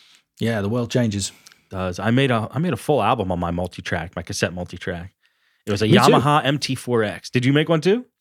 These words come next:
Speaker 1: I didn't make one for me personally. I recorded an album for a band, uh, when I was at university. Um, we had a, we had a Tascam. I can't remember the number. It was an eight-track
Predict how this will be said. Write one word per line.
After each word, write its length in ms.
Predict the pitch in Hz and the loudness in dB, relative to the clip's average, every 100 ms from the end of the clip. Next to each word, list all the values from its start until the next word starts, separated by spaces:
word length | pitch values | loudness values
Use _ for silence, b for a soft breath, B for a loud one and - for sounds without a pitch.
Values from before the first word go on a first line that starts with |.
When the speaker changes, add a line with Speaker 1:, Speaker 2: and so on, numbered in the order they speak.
| _ - B B B _ _ _ - - | _ -20 B B B _ _ _ -12 0
Speaker 1:
I 120 | 147 | 2
didn't 120 | 165 | 2
make 120 | 160 | 0
one 60 | 147 | -2
for 100 | 147 | 2
me 80 | 143 | 2
personally. 340 | 156 180 139 | 4 2 4
I 60 | 127 | 2
recorded 500 | 131 - 175 175 135 | 2 2 0 2 2
an 100 | 123 | 2
album 340 | 120 113 117 | 2 0 -2
for 140 | 113 127 | 0 0
a 40 | |
band, 340 | 131 131 123 | 2 2 4
uh, 100 | 117 120 | 2 2
when 180 | 135 | 2
I 40 | 127 | 2
was 140 | 120 | 2
at 80 | 127 | 2
university. 640 | 131 127 139 - 98 95 - | 2 4 2 0 -6 -8 -8
Um, 320 | 123 117 117 | -4 0 2
we 100 | 127 | 2
had 140 | 127 123 | 2 2
a, 180 | 120 - B B | 0 -4 B B
we 80 | 123 | 0
had 100 | 123 | 0
a 60 | |
Tascam. 540 | 101 - 151 - 135 123 | -2 0 0 0 0 0
I 60 | 120 | 0
can't 200 | 139 120 | 0 2
remember 180 | 120 | 2
the 80 | 113 | 4
number. 200 | 123 123 | 4 2
It 60 | 101 | 0
was 100 | 110 | -2
an 120 | 110 - | -4 0
eight-track 680 | 156 - - 110 - - | -2 0 -2 -2 -4 -12